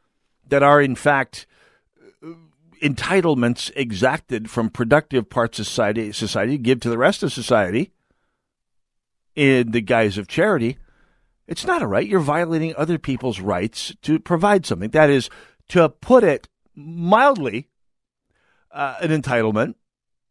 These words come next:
And to put it less mildly, it's theft. It's taking money from one constituent to give it to a more favored constituent. Now, is there a charitable impulse perhaps involved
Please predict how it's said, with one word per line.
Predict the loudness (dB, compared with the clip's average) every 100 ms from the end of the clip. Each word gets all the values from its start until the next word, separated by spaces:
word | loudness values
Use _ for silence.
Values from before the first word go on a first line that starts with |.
| _ _ _ _ _ _ _ _ _
And | -2
to | 0
put | 2
it | 2
less | 2 0 0 -14 -4
mildly, | 0 0 0 -4 0
it's | 0 -2 -4
theft. | 0 0 -2 -10
It's | -10 -12
taking | -8 -8 -6 -4
money | -2 -2 -4
from | -6 -6 -6 -10 -14
one | -2 2 2 -2 -8 _
constituent | -6 -6 -2 -4 0 0 0 -2 -12 _ _ _ _ _
to | -2
give | 0 0
it | -2
to | 2 4
a |
more | 4 2 2
favored | 0 0 2 2 0 -2
constituent. | -8 -10 -6 -6 -6 -12 -6
Now, | -6 -6 -12 -12
is | -4
there | -4 -4
a | -8
charitable | -6 0 0 4 2
impulse | 2 -2 0 -2 -2
perhaps | -4 -2 -2 -4
involved | -2 2 2 0